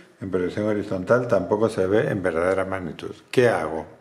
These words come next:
Bien, la recta R es una recta de máxima pendiente del plano alfa. Esta recta la he solucionado, como habéis visto antes,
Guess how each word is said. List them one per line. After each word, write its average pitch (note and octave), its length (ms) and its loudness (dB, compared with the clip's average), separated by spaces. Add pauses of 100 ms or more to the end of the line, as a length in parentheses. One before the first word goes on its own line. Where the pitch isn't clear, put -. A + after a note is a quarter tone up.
(1600)
Bien, B2 480 2
la A2+ 180 4
recta D#3+ 560 4
R C#3 600 0 (840)
es A#2+ 320 0
una A#2+ 220 4
recta C3 880 0 (480)
de F#2+ 180 -6
máxima A#2+ 500 0
pendiente C3+ 760 2
del G2 300 -8
plano F#2 360 -6
alfa. C3+ 600 -8 (2000)
Esta A2 380 -4
recta B2+ 580 0
la F2+ 260 -2
he F#2 60 -6
solucionado, B2+ 680 0
como G#2+ 180 -4
habéis G2+ 240 -2
visto A#2+ 380 0
antes, C3+ 680 0